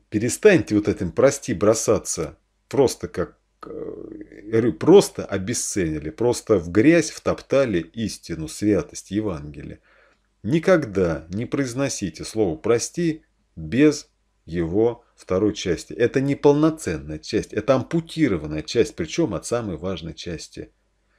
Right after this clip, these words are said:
Это липовое покаяние, это фейк, это просто брошенное слово в пустоту, ничего. Когда вы дадите клятву, так больше никогда, конкретно причём, прости, я тебя обозвал,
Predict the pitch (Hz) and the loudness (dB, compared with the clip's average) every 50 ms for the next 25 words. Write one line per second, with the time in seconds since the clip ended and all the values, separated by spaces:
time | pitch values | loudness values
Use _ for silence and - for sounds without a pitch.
0 | _ _ _ _ _ _ - - - - - 101 95 107 143 160 156 - - 104 | _ _ _ _ _ _ -14 -14 -4 0 2 2 4 4 4 2 2 2 0 -2
1 | 85 76 87 82 78 73 62 - _ - - - - 104 110 104 101 98 80 73 | 0 0 0 -2 -2 -2 -6 -10 _ -8 -6 -2 0 2 2 2 2 0 -2 -4
2 | 71 71 69 69 69 - _ _ _ _ _ _ _ _ _ _ _ - 92 - | -6 -10 -14 -14 -16 -18 _ _ _ _ _ _ _ _ _ _ _ -10 -6 -4
3 | - 98 - - - 156 127 - - - - - _ _ _ _ _ _ - 85 | -4 -4 -4 0 4 4 4 4 2 -4 -12 -20 _ _ _ _ _ _ -16 -10
4 | - - - - 165 180 156 - - - 87 76 80 107 131 135 - - - 92 | -10 -8 -4 2 4 4 4 2 0 -4 -6 -2 0 2 4 4 2 0 -4 -6
5 | 87 85 78 73 - - - 107 117 113 90 78 - - - 95 - - - 98 | -4 -4 -4 -6 -6 -6 -2 2 2 4 2 2 -2 -8 -14 -18 -14 -8 -8 -8
6 | 95 - - 82 78 82 87 85 - - 113 104 95 80 76 - _ _ _ _ | -6 -6 -8 -8 -6 -6 -8 -8 -8 -8 -8 -8 -8 -10 -14 -14 _ _ _ _
7 | _ _ _ _ _ _ _ _ _ - 104 104 120 156 147 127 127 117 - - | _ _ _ _ _ _ _ _ _ -4 0 4 6 6 6 6 4 0 -4 -8
8 | - - - _ - 104 117 113 113 - 117 - 117 - - - 107 113 110 92 | -14 -16 -18 _ 0 4 6 6 6 4 0 -2 -4 -4 -2 0 2 4 4 4
9 | 78 - - 82 71 - - _ _ _ _ _ _ _ _ _ _ _ _ _ | 4 0 -4 -10 -12 -12 -16 _ _ _ _ _ _ _ _ _ _ _ _ _
10 | _ _ _ _ _ _ _ _ _ - 117 107 80 - - - 87 85 82 104 | _ _ _ _ _ _ _ _ _ 2 4 4 4 2 -2 -14 -10 -4 2 4
11 | 110 90 80 - - - 76 73 85 98 123 123 - 120 117 107 104 92 80 82 | 4 4 4 0 -6 -8 -8 -6 -4 -4 -4 -2 0 0 0 0 0 -4 -4 -4
12 | 76 65 - - 104 104 104 - 104 98 101 95 - - 76 69 - - 73 73 | -4 -2 0 2 2 2 4 4 4 6 6 6 6 4 -2 -14 -12 -12 -12 -12
13 | - - 76 71 - - 107 107 - - - 82 73 92 101 101 - - 95 82 | -10 -10 -12 -4 0 2 2 2 2 0 -6 -2 4 4 6 4 4 2 -4 0
14 | 80 98 90 78 - - - 90 76 87 85 82 82 101 123 147 156 147 151 - | 2 2 2 2 0 -4 -8 -4 0 2 2 2 2 4 6 8 8 6 4 0